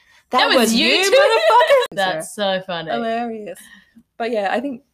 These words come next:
Speaker 1: lots of people find it intimidating, and which is
Speaker 2: Mm.
Speaker 1: what I find really funny.
Speaker 2: Yeah, 'cause I think in the runnings that we've had with people, um, they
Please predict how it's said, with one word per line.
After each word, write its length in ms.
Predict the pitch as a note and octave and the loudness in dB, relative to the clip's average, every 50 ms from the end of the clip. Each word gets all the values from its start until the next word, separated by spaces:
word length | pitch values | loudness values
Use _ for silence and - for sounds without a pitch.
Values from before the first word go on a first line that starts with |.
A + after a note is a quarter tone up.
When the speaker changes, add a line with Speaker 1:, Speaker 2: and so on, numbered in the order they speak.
| _ _ _ _ - | _ _ _ _ -6
Speaker 1:
lots 200 | B3 A4 A#4+ - | -4 -4 -4 -6
of 80 | C4 | -6
people 240 | A#3+ A3+ G#3 G3+ F#3 - | -8 -8 -8 -8 -10 -8
find 220 | F3 E3+ E3+ F3 | -8 -8 -8 -8
it 120 | D#3+ - | -10 -10
intimidating, 920 | E3+ E3 E3 - F#3+ F3+ D#3+ D3+ D#3 D3+ D3+ D3+ D3 D3 D3+ D3+ D#3 A#3 _ | -12 -14 -12 -10 -10 -10 -8 -8 -8 -8 -8 -8 -8 -10 -10 -12 -16 -18 _
and 280 | E3 D#3 D#3 D3+ D#3 - _ _ - | -20 -20 -18 -20 -20 -20 _ _ -16
which 160 | F#3+ F#3+ F#3+ | -14 -12 -12
is 100 | F3+ E3 | -12 -12
Speaker 2:
Mm. 40 | E3+ | -12
Speaker 1:
what 100 | E3+ E3 | -12 -12
I 80 | E3 | -14
find 320 | D#3+ E3+ F3 D#3+ D#3 D#3+ D#3 | -14 -14 -16 -14 -14 -12 -10
really 300 | D#3+ D#3 D#3+ D#3 D#3 E3 | -10 -10 -10 -10 -12 -14
funny. 460 | - E3+ E3 D#3+ D#3 D#3 D#3+ D#3+ _ _ _ _ _ _ _ _ _ _ _ _ _ _ _ _ _ | -16 -18 -18 -16 -16 -18 -20 -20 _ _ _ _ _ _ _ _ _ _ _ _ _ _ _ _ _
Speaker 2:
Yeah, 380 | G#3 G#3 G3 F3+ E3+ D#3+ - | -4 -2 0 0 0 -2 -2
'cause 180 | F3+ - A3 G#3+ | -6 -8 -8 -6
I 80 | G#3+ G3+ | -6 -6
think 260 | - A#3+ A3+ G#3 - - _ _ _ - | -4 -6 -8 -8 -10 -14 _ _ _ -14
in 140 | E3+ F3+ F3 | -12 -8 -8
the 100 | E3+ D#3+ | -8 -6
runnings 280 | F3 E3+ E3 E3+ E3 | -6 -6 -6 -8 -10
that 100 | D#3 - | -12 -14
we've 140 | C#3+ C#3 - | -14 -16 -18
had 220 | - C#3+ D#3 D#3 D3+ | -14 -12 -10 -10 -10
with 160 | D#3 - _ | -12 -14 _
people, 560 | - C3 B2 B2 - A2 A2 A2 B2 - - _ _ _ _ _ _ _ _ _ - | -14 -14 -14 -12 -12 -12 -12 -12 -12 -16 -18 _ _ _ _ _ _ _ _ _ -10
um, 400 | D3+ D3 C#3 C3+ C3 B2+ A#2+ - _ _ _ - - _ | -10 -8 -8 -8 -10 -10 -12 -16 _ _ _ -20 -14 _
they 500 | E3 D#3 D3+ D3 D3 D3 D3 C#3 - | -8 -6 -6 -6 -8 -10 -12 -12 -14